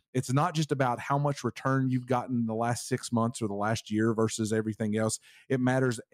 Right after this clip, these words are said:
am I positioned the best way possible to get me to my ultimate goal, right? That is a true investment management plan, not just a, "Hey,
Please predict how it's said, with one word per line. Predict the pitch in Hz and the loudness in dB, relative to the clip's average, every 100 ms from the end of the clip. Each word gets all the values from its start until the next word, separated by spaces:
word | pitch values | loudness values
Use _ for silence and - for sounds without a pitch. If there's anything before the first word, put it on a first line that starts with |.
| 131 139 | -2 0
am | 151 | 2
I | 139 139 | 2 2
positioned | 135 113 98 107 175 - 107 101 - _ - | 2 0 0 0 0 2 0 0 -4 _ -4
the | 117 | -2
best | 117 127 - | 2 0 2
way | 117 | 0
possible | - 117 110 113 107 | 2 0 -2 -2 -4
to | 101 | -4
get | 120 120 | -4 0
me | 110 | 0
to | - | 0
my | 104 87 | -2 0
ultimate | 98 - 92 85 | -2 -4 -8 -4
goal, | 95 78 | -2 -2
right? | 85 92 98 101 | 0 0 -2 0
That | 120 147 | 2 2
is | 127 | 2
a | 104 - - | 0 -4 -14
true | - 135 131 110 | 0 2 2 2
investment | 104 101 107 - 78 | -2 -2 -2 -4 -4
management | 107 101 95 92 | 0 0 0 -4
plan, | - 95 87 - - - | -4 -6 -6 -14 -20 -2
not | 127 127 | 0 0
just | 123 117 | 0 0
a, | 113 | 0
"Hey, | 101 139 113 | 0 2 0